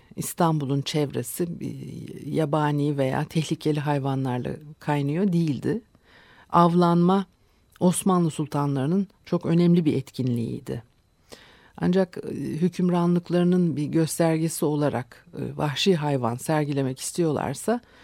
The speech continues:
bunları çok uzak ülkelerden getirmek mecburiyetindeydiler.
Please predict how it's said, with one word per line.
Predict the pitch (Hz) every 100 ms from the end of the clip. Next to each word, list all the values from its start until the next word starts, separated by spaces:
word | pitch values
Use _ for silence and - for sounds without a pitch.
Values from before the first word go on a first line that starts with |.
| - _
bunları | 170 175 185
çok | - 208 -
uzak | 147 143 -
ülkelerden | 127 127 135 135 151 147
getirmek | 127 - 117 113 -
mecburiyetindeydiler. | 131 120 127 127 123 135 127 123 127 131 208 262